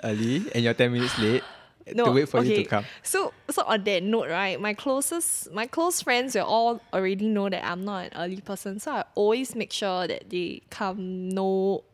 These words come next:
Speaker 2: earlier than the agreed time. So the earliest they can come is on time. And I, of course, will do my best to be on time.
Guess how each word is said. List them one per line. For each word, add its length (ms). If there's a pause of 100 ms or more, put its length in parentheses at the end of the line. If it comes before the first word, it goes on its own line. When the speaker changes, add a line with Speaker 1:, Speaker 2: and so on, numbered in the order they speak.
(120)
Speaker 2:
earlier 640 (320)
than 280
the 180
agreed 400 (100)
time. 480 (200)
So 220
the 160
earliest 300
they 80
can 180
come 260
is 100
on 240
time. 460 (640)
And 140
I, 280 (220)
of 140
course, 240
will 120
do 100
my 160
best 220
to 40
be 120
on 180
time. 320